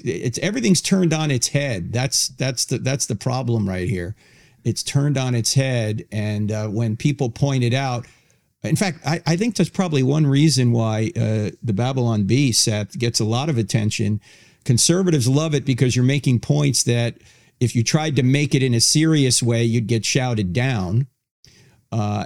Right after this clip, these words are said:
and liberals hate it, or leftists hate it, because you're so effective at pointing out the hypocrisy and the distorted values that these people have.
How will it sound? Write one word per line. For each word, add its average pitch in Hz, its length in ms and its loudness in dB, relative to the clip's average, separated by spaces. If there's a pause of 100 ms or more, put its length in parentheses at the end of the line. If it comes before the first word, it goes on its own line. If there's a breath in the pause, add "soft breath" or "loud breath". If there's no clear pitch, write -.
(100)
and 127 500 0
liberals 147 600 2
hate 170 300 4
it, 147 160 0
or 113 180 -2
leftists 147 520 0
hate 117 240 2
it, - 160 -2
because 139 640 0
you're 135 100 0
so 143 240 0
effective 123 580 -2 (160)
at 190 200 -4 (100)
pointing 123 380 2
out 113 220 -2
the 110 100 -4
hypocrisy 110 880 -2 (320 loud breath)
and 131 180 0
the 127 60 0
distorted 113 560 0
values 107 480 -2
that 95 140 -8
these 98 200 -2
people 82 340 -6
have. 65 380 -12